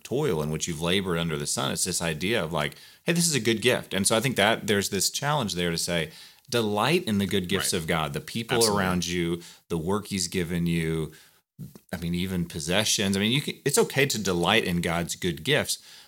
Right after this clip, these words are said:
Speaker 1: but if you, if you put too much weight on them,
Speaker 2: Mm-hmm.
Speaker 1: then they crumble.
Speaker 2: Yeah.
Speaker 1: And, and I think that's, you know, if Proverbs is, "Hey, this is the way what life normally works," then Ecclesiastes is really taking it to the, to the level of,
Speaker 2: Right.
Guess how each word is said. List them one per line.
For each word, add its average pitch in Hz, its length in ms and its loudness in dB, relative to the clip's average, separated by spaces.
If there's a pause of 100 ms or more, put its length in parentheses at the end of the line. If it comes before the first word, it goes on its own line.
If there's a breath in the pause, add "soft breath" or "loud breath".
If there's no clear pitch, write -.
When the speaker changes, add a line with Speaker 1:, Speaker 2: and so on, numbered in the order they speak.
(160 loud breath)
Speaker 1:
but 104 200 2
if - 200 2
you, 92 320 -2 (240)
if 92 180 -6
you 90 80 -4
put 220 280 -6
too 165 240 0
much 135 220 2
weight 98 460 0
on 101 300 2
them, 71 420 -4
Speaker 2:
Mm-hmm. 73 160 -10 (220)
Speaker 1:
then 90 240 0
they 78 100 -2
crumble. 78 540 -8 (180)
Speaker 2:
Yeah. 76 140 -12
Speaker 1:
And, 82 560 -2
and 92 100 0
I 90 80 0
think 87 300 -2
that's, 92 640 2 (280 loud breath)
you 90 80 -2
know, 85 140 -2
if 85 140 -6
Proverbs 113 540 2
is, 85 400 -2 (340 soft breath)
"Hey, 90 160 -2
this 135 240 2
is 151 80 2
the 113 80 2
way 98 160 4
what 85 220 0
life 87 280 -2
normally 90 300 0
works," 85 340 -2
then 101 140 -2
Ecclesiastes 98 540 0
is 85 180 -4
really 107 160 2
taking 87 280 -2
it 80 100 -6
to 82 80 -10
the, 82 220 -6 (200)
to - 120 -10
the 80 160 -6
level 78 360 -4
of, 73 80 -2
Speaker 2:
Right. 71 140 -4